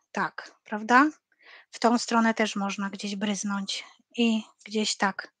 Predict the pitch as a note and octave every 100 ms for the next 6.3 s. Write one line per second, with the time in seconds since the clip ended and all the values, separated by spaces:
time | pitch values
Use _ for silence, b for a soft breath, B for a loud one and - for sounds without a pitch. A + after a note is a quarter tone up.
0 | - A3+ A#3 D4+ D#4 - B B B B
1 | B3 B3 A#3+ A#3 B3 A#3 A#3+ - A#3+ A#3
2 | - _ - A3 G#3+ A3+ A3+ - G#3+ A3
3 | G#3 G#3+ F#3+ F#3 - - - - A#3 B3+
4 | D4+ _ _ B B B B B B B
5 | - G#3 G#3 A#3 A#3+ B3 A#3 B3 B3 A#3+
6 | C4+ C4+ -